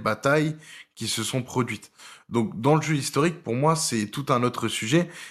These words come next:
Et ça fait même partie entière du, de l'historique. Et là, pour le coup, dans l'historique, c'est fluff. Parce que ce qu'on ch-, recherche pas, c'est pas l'équilibrage.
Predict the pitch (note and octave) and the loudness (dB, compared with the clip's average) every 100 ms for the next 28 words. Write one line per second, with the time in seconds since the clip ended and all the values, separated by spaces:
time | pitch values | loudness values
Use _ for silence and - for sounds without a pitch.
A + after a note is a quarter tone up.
0 | - A2 C3 A2+ C3+ C#3 D3 A#2+ - - | -4 0 2 0 2 4 4 0 -2 0
1 | A#2+ A2+ - E3 C3+ A2 G#2+ G2 A2+ G#2+ | 0 0 2 2 2 -6 -6 -4 -4 -4
2 | G#2+ A2+ C3 D#3+ - - - - G#2+ C3+ | -2 0 2 0 -6 -18 -16 -4 2 2
3 | D3+ A2+ G#2+ A2 - F3 B2+ D#3+ E3 D3+ | 0 -4 -2 -2 -2 -2 0 2 2 2
4 | B2+ - B2+ E3 D#3+ - D3+ D#3 C3+ - | -2 -2 0 0 0 2 2 2 0 0
5 | - _ _ _ _ - - A2+ - G#2+ | -10 _ _ _ _ -6 -2 -2 -2 -4
6 | - - A2+ A#2 A2+ - C#3+ - G#2+ - | -4 0 2 2 0 2 2 2 -2 -4
7 | G2+ G#2 - G#2+ G#2 D3 D#3+ | -2 -4 -4 -2 2 4 2